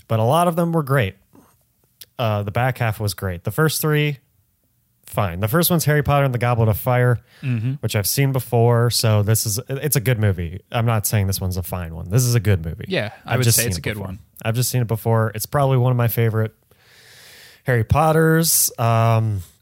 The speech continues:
Speaker 1: all of them just have, like, a very cool twist,
Speaker 2: Mm-hmm.
Speaker 1: and this one also does. Um, and if you haven't seen Harry Potter yet, then screw you.
Speaker 2: Yeah.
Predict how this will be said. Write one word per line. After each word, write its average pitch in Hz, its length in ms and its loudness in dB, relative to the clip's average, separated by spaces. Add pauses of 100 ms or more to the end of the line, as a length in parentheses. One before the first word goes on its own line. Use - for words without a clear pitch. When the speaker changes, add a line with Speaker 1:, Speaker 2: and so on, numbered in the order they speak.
(400)
Speaker 1:
all 170 120 2
of 233 60 -4
them 262 140 0
just 147 200 -2
have, 139 180 2
like, 139 180 0
a 107 40 0
very 120 380 0
cool 110 540 2 (380)
twist, - 520 -10
Speaker 2:
Mm-hmm. 101 240 -4 (260)
Speaker 1:
and 101 220 0
this 110 160 0
one 104 440 0
also 92 300 -6
does. - 500 -10 (320)
Um, 92 300 -4
and 90 80 -4
if - 120 -8
you 101 60 0
haven't 110 200 0
seen 110 160 -2
Harry 104 160 0
Potter 95 320 0
yet, 90 220 -2
then 87 160 -6
screw 131 300 0
you. 107 460 4 (300)
Speaker 2:
Yeah. 104 260 -8